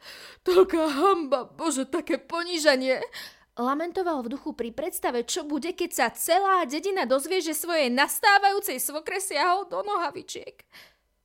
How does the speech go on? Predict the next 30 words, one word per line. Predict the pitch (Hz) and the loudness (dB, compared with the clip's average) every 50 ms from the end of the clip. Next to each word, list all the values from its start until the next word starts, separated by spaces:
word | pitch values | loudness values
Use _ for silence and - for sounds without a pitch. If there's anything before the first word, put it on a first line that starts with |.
| _ _ _ _ _ _ _ _ _ _ _ _ _ _ _ _ _ _ _ _ _ | _ _ _ _ _ _ _ _ _ _ _ _ _ _ _ _ _ _ _ _ _
Marienka | - 269 294 339 370 392 392 381 403 359 | -6 -4 -2 -2 -2 -4 -4 -4 -2 -2
ho | 294 277 - - - | -2 -2 -2 -4 -4
objavila | 233 220 226 214 208 208 202 190 190 - - _ - | -4 -2 -2 -2 -2 -2 -2 -2 -4 -6 -10 _ -8
až | - 254 240 247 | -6 -4 -2 -2
na | 247 226 | -2 -2
druhý | 208 214 208 180 190 185 175 - | -2 -4 -6 -6 -6 -8 -10 -10
deň. | - - 90 - 226 - _ _ _ _ _ _ _ _ _ _ _ _ _ _ _ _ _ _ _ _ _ _ _ | -14 -18 -18 -18 -20 -20 _ _ _ _ _ _ _ _ _ _ _ _ _ _ _ _ _ _ _ _ _ _ _
„Čo | - 415 415 | -4 -2 -2
ti | 440 466 | 0 0
to | 466 480 453 | 0 -2 0
napadlo, | 392 370 381 381 403 403 403 370 330 | 0 -2 0 0 0 0 0 0 0
zbabelec | 302 269 277 262 247 262 262 262 247 233 | 0 0 0 0 0 0 -2 -2 -2 -4
jeden? | 254 247 240 233 240 226 220 247 - _ _ _ - - - - - _ - - _ - - _ _ - | -4 -4 -4 -4 -6 -8 -10 -12 -14 _ _ _ -20 -20 -20 -20 -20 _ -20 -20 _ -20 -20 _ _ -12
Chceš, | - - 466 480 480 - - - - - - - _ _ _ _ _ | -8 -6 -6 -6 -6 -8 -14 -14 -14 -14 -16 -20 _ _ _ _ _
chceš | - - - 508 494 466 523 | -14 -8 -4 -2 -2 0 0
hádam | 508 427 403 403 | 0 -2 -2 -2
vycovať | 392 415 415 427 466 440 403 392 403 | -2 -4 -2 -2 -2 0 0 0 2
zo | 440 466 440 453 - | 2 0 0 0 0
svadby?“ | 466 392 339 359 370 392 427 440 453 - _ - - - - _ _ _ _ _ _ _ _ _ _ _ _ - | 0 0 -2 -2 -4 -6 -6 -6 -6 -8 _ -18 -18 -18 -18 _ _ _ _ _ _ _ _ _ _ _ _ -2
„To | 254 247 | 2 2
nie, | 240 254 269 294 | 4 4 4 4
ale | 302 285 254 240 240 240 233 | 4 4 4 4 4 2 2
keď | - 262 254 | 0 -2 -2
sa | - 277 247 - | 0 0 0 0
ostatní | 269 320 - 415 392 392 277 262 262 | 0 0 2 0 0 2 2 0 2
dozvedia, | 294 320 302 320 320 339 285 294 294 | 2 0 -2 -2 -2 -2 0 -2 -2
čo | 294 - 392 381 | 0 0 0 0
sa | 415 381 311 | 0 0 0
mi | 285 277 - | -2 -2 -4
prihodilo, | - 302 370 381 381 381 302 294 277 277 277 277 294 294 | 0 2 4 4 4 4 2 2 2 4 4 2 2 0